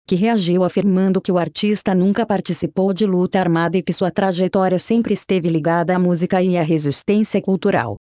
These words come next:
O episódio ocorreu em meio à análise da indicação de Messias, que precisa do aval do Senado para assumir a vaga aberta na corte.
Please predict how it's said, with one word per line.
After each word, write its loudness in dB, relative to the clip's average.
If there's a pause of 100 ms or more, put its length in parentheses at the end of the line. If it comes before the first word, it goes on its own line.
(140)
O 2
episódio 0
ocorreu 0
em 2
meio 2
à 2
análise 0
da 0
indicação 0
de 0
Messias, -2 (220)
que -2
precisa -2
do 2
aval 0
do -2
Senado 0
para 0
assumir 0
a 2
vaga -2
aberta -2
na 0
corte. -2